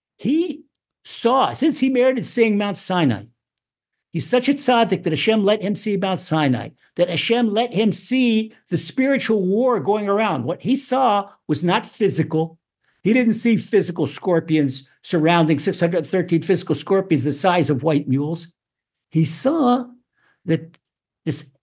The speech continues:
light side and dark side angels disguised, and it, it, this was a,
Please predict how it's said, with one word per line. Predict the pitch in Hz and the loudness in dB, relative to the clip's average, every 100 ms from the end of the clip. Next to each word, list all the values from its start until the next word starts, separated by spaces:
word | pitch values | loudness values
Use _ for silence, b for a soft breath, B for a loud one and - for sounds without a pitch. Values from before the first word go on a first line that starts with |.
| - | -6
light | - 202 247 | 0 0 0
side | - 247 262 240 202 | 0 2 2 0 0
and | 147 127 | 0 2
dark | 185 240 247 | 0 0 -2
side | 233 214 196 196 | 0 0 0 -4
angels | 196 277 285 175 170 170 - _ _ _ _ _ _ _ _ _ _ _ _ _ | -2 0 0 -2 -4 -6 -14 _ _ _ _ _ _ _ _ _ _ _ _ _
disguised, | 151 - - 302 269 226 233 - _ _ _ - | -6 -2 0 2 4 2 0 -6 _ _ _ -2
and | 160 | -2
it, | 165 156 | 0 -2
it, | 170 165 | -2 -2
this | 175 190 | 0 0
was | 170 | 0
a, | - | 0